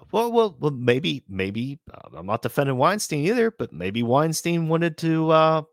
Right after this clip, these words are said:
maybe do a movie about something that the establishment didn't want him to do a movie about. Maybe he had information on people or, or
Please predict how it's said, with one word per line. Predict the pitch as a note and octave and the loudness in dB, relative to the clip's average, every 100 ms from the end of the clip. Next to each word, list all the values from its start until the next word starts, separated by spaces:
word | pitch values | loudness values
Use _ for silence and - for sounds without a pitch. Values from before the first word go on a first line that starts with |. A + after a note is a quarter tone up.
| - | -6
maybe | A#2 E3+ | -4 -4
do | F#3 G#3+ A3+ | -2 0 0
a | |
movie | A3 C#4+ D#4+ | 0 0 0
about | G#3 C3+ A#2 | 2 0 0
something | - B2 A#2 | -4 -4 -4
that | G#2+ G2+ | -4 -2
the | G#2 | -4
establishment | - G#2 G2 F#2 - G2 E2+ | -4 -4 -4 -6 -6 -10 -6
didn't | G#2 F#2 | -6 -2
want | F#2+ F#2 | -2 -2
him | F#2+ E2+ | -4 -6
to | |
do | F2+ F2 | -6 -4
a | |
movie | E2+ E2 E2 | -4 -6 -8
about. | D2+ - - _ _ _ _ _ _ _ | -12 -12 -14 _ _ _ _ _ _ _
Maybe | E2 F2 F#2+ B2+ C#3 | -8 -4 -2 -2 -2
he | D3+ D#3+ | 0 4
had | F3 F3 | 4 2
information | F3+ F3+ F3 F#3 - F#3 | -2 -2 -2 -2 -2 -2
on | F3+ | -2
people | - F#3 - G3+ A3+ C3+ F2+ - _ | -4 -6 -2 -2 0 -2 -4 -14 _
or, | |
or | F#2 | -16